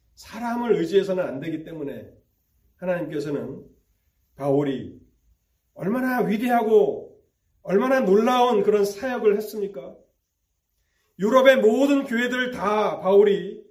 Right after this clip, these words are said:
돌아다니면서 세우지 않았습니까? 근데 그에게 육체의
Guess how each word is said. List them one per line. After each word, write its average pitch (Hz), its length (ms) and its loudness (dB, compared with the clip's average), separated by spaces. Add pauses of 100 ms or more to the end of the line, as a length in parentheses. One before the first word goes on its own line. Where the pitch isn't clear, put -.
(140)
돌아다니면서 190 680 0
세우지 262 340 -10
않았습니까? 180 640 -12 (1700)
근데 160 220 -10
그에게 131 600 -4 (360)
육체의 147 800 -4